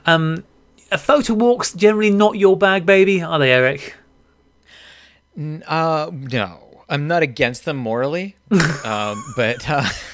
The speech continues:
Speaker 2: <laughs> no, I don't. I've taken a couple of photo walks with people. I've
Speaker 1: Mm-hmm.
Speaker 2: shot, well, it's,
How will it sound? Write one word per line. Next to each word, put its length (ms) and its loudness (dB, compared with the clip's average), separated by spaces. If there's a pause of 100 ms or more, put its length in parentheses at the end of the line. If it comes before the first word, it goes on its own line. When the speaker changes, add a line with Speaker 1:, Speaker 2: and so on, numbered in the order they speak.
(140)
Speaker 2:
<laughs> 480 -6
no, 280 -2
I 140 -2
don't. 200 -4 (460)
I've 160 0
taken 300 -2
a 40 -4
couple 260 -4
of 80 -4
photo 240 -4
walks 280 -6
with 120 -14
people. 420 -8
I've 120 0
Speaker 1:
Mm-hmm. 80 0
Speaker 2:
shot, 180 -2
well, 180 -4
it's, 140 -10